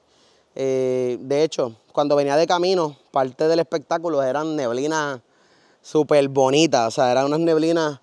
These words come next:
bueno, típicas de esperarse de lo que es la conexión entre el campo de Ponce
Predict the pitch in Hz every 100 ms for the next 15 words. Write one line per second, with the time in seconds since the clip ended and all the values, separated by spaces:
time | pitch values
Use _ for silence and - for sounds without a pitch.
0 | _ _ _ - 185 180 160 180 226 226
1 | 202 - _ 202 160 170 170 156 175 185
2 | 208 165 151 139 139 135 147 160 170 170
3 | - 165 156 135 139 117 104 _ _ _
4 | _ _ - 139 143 147 165 165 151 175
5 | 196 - 175